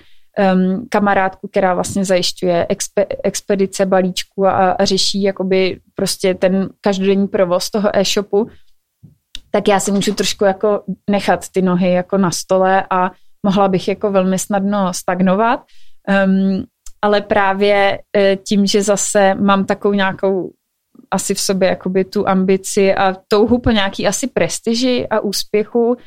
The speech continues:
tak mi vlastně vadí, že jako, eh, to nechávám tak jako, eh, uhnívat trošku a chci prostě to,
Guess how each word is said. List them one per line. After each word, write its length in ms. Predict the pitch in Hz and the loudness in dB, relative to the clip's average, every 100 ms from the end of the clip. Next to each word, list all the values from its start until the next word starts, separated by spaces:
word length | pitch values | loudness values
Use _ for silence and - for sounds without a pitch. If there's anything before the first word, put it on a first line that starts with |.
| - - - | -20 -14 -2
tak 240 | 214 214 | -2 2
mi 160 | 226 220 | 2 4
vlastně 540 | 214 202 - 226 214 | 0 0 -2 0 0
vadí, 400 | 208 196 180 160 | 0 -2 -4 -6
že 200 | 185 175 - | -2 -2 0
jako, 500 | 196 190 - 190 185 185 _ _ - | -2 -2 0 2 2 -2 _ _ -2
eh, 200 | 202 190 | 2 2
to 140 | 185 202 | 2 0
nechávám 680 | 190 - 190 190 190 185 185 | 0 0 0 2 0 0 0
tak 240 | 196 190 | -4 -2
jako, 260 | 190 - 196 | -4 0 2
eh, 1200 | 180 175 170 165 165 165 160 156 160 165 - - | 4 4 2 2 0 -2 -4 -8 -10 -10 -10 -6
uhnívat 540 | 214 220 214 208 208 202 - | 0 2 2 0 -2 -2 -2
trošku 580 | 214 196 - 208 202 202 | -2 -2 -2 0 2 0
a 40 | |
chci 260 | - - 208 | -6 -2 0
prostě 680 | 208 208 - - 208 202 214 - _ _ - | 0 -2 -2 -2 0 0 -4 -16 _ _ -4
to, 460 | 220 202 196 196 | 0 2 2 0